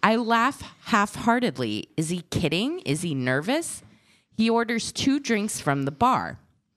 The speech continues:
"Oh, no, I need to drive home," I tell him, stopping the waiter. "They're not for you," he <gasps> hisses,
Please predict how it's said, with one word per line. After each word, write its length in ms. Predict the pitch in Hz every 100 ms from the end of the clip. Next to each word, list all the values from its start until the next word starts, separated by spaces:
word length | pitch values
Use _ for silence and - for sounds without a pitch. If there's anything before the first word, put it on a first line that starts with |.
| _ - 269 -
"Oh, 260 | 262 247 196
no, 300 | 208 262 202
I 240 | 113 208
need 220 | 247 254 214
to 80 |
drive 300 | 202 190 165 -
home," 480 | 269 214 143 135 -
I 120 | 147
tell 320 | - 160 139
him, 180 | 123 123
stopping 540 | - 156 143 151 139
the 80 | 131
waiter. 440 | 127 127 135 175 - _ _ _
"They're 140 | - 170
not 260 | 226 254
for 180 | - 180
you," 680 | 156 110 139 226 190 120 185 -
he 180 | 349 180
<gasps> 160 | 494 180
hisses, 540 | 156 160 151 180 -